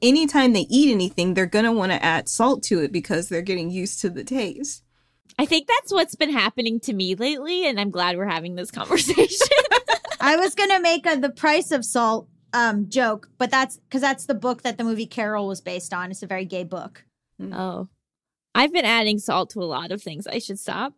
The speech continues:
Speaker 1: If you stop, then you won't miss it.
Speaker 3: Stop!
Speaker 2: Fine.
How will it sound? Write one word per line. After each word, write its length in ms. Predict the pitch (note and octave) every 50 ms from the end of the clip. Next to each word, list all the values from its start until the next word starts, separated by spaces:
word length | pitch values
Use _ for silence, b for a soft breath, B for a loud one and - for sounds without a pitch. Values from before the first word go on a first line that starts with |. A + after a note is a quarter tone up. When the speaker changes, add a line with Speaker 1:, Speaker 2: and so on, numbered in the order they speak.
| _ _ -
Speaker 1:
If 140 | A3 A3+ A#3
you 140 | A#3 B3 C4+
stop, 380 | - - B3+ A#3 A#3+ A#3+ A#3+ -
then 180 | G3+ G3 F#3+
you 140 | G3 F#3+ F#3+
won't 160 | F#3+ F#3+ -
miss 100 | E4+ E4+
it. 320 | F#4 G#4+ A#4+ C5 C5+ C5 C5+ C5 B4+ B4 A4+
Speaker 3:
Stop! 800 | G#4 F#4 D4+ B3 G#3+ - - C#4 B3 A3+ G#3+ G3+ F#3+ F#3 A3 - _ _ _ _ _ _
Speaker 2:
Fine. 960 | - - A4+ C#5 C#5+ C5 B4 A4+ G#4 F#4 E4 D4 C4 A3 F#3 E3 E3 F3+